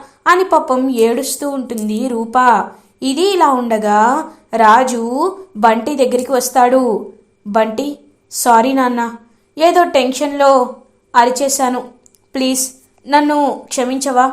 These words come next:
అని అంటారు. "నాన్న, నాపై ఎవరు అరిచినా నేను పట్టించుకోను నాన్న, కానీ నువ్వు నన్ను అరిస్తే, నాతో గట్టిగా మాట్లాడితే నాకు ఏడుపు వస్తుంది నాన్న" అని చెప్పి ఏడుస్తూ ఉంటాడు పాపం బంటి.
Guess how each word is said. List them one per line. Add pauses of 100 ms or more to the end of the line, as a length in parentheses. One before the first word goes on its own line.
(160)
అని
అంటారు. (280)
"నాన్న, (340)
నాపై
ఎవరు
అరిచినా (300)
నేను
పట్టించుకోను
నాన్న, (340)
కానీ (220)
నువ్వు
నన్ను
అరిస్తే, (160)
నాతో
గట్టిగా
మాట్లాడితే
నాకు
ఏడుపు
వస్తుంది
నాన్న"
అని
చెప్పి (240)
ఏడుస్తూ
ఉంటాడు (120)
పాపం
బంటి.